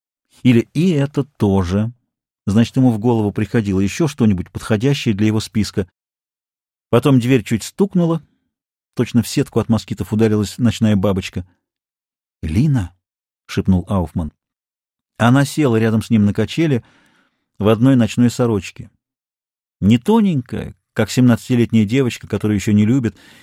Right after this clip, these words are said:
и не толстая, как пятидесятилетняя женщина, которую уже не любят, но складная и крепкая, именно такая, как надо. Таковы женщины во всяком возрасте, если они любимы. Она была удивительная.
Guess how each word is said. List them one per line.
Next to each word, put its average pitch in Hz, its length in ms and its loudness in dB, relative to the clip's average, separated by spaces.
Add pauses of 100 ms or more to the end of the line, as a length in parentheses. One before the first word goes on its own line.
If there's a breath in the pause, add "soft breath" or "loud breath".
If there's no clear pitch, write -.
(120 soft breath)
и 120 100 4
не 147 160 6
толстая, 151 520 0
как 110 200 -2
пятидесятилетняя 147 800 0
женщина, 127 480 -2
которую 127 340 -2
уже 123 240 0
не 123 100 4
любят, 117 340 -2
но 90 120 -4
складная 151 640 -2
и 98 80 0
крепкая, 143 560 -2 (600 soft breath)
именно 135 260 6
такая, 123 300 -2
как 123 180 -2
надо. 113 400 2 (720)
Таковы 120 480 0 (180)
женщины 101 600 2
во 98 100 2
всяком 151 460 -2
возрасте, 127 440 -4
если 87 260 -4
они 98 200 2
любимы. 80 600 -4 (1160)
Она 147 300 4
была 156 260 2
удивительная. 160 1040 -2